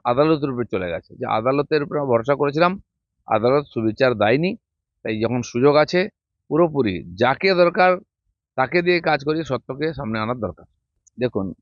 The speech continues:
পুলিশ ছাড়া টিএমসি চলবে না। টিএমসির না কোনো ক্যাডার আছে,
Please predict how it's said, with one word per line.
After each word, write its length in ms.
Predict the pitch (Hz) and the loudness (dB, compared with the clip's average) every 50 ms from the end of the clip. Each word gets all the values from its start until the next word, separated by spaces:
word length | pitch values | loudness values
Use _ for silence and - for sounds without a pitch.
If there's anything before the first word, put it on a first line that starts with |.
| _ | _
পুলিশ 320 | - 123 143 165 156 - - | -2 2 2 2 2 0 0
ছাড়া 200 | 147 147 156 156 | 0 2 2 0
টিএমসি 400 | 147 165 127 120 113 - - - | -2 -4 -6 -6 -6 -6 -10 -10
চলবে 280 | - 117 95 85 82 | -10 -8 -8 -8 -10
না। 80 | 80 82 - _ _ _ _ _ _ _ _ _ _ _ _ _ _ _ - | -12 -16 -20 _ _ _ _ _ _ _ _ _ _ _ _ _ _ _ -2
টিএমসির 460 | 123 147 156 156 135 - 160 156 156 | 0 2 2 2 0 -2 -2 -2 0
না 240 | 147 147 143 147 131 | 0 0 0 0 0
কোনো 200 | - 139 143 127 | 0 -2 -2 -2
ক্যাডার 340 | - 123 120 131 143 143 | 0 2 4 4 4 4
আছে, 260 | 143 131 - - 139 | 4 2 -2 -6 -12